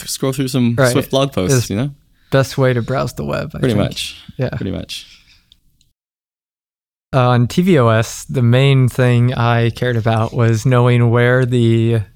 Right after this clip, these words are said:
Speaker 2: screensaver locations are.
Speaker 1: <laughs>
Speaker 2: There's actually, like, there's some, uh, third-party website dedicated to this. They, like, researched it, and then you could,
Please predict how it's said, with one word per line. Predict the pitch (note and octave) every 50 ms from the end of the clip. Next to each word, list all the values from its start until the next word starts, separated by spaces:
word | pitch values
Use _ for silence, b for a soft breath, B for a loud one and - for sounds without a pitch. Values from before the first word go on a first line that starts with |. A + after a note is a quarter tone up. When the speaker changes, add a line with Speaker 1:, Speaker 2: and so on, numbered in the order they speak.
| -
Speaker 2:
screensaver | - - - - B2+ B2 B2+ A#2 - C3 A#2+ A2+ B2 A#2+ A#2
locations | A2+ A#2 A2+ A2 - B2 A#2+ - - C3+ B2+ B2 B2+
are. | B2 B2+ B2+ B2+ - - B B B B
Speaker 1:
<laughs> | B B - - -
Speaker 2:
There's | - D3 C#3+ C3+
actually, | D3+ D#3 E3+ - - F#3 E3 D#3
like, | D3 C#3+ C3+ - - -
there's | - - D3+ C#3 C3+ B2+ -
some, | - E3+ E3 E3+ D#3+ D3 C#3
uh, | C#3 B2+ B2 A#2+ A#2+ A#2+ A#2 A2+
third-party | - - C3+ C3+ C#3+ C#3+ - D3+ C#3 C#3 B2+
website | A2+ A#2 A#2 A#2+ - - B2 A#2 A2+ -
dedicated | B2 A#2+ A#2+ B2+ A#2 - B2+ B2+ B2 B2 A#2+ -
to | -
this. | B2 C3 C#3 C3+ A#2 -
They, | - B2+ B2 B2
like, | B2 B2+ A#2+ -
researched | B2 B2 B2+ B2 A#2+ - C3+ C3+ - - - -
it, | C3 C3 C3 - -
and | D#3 B2+ A#2+ B2
then | A#2+ A#2+
you | B2 B2
could, | - - A#2+ B2 A#2+ A2 A2+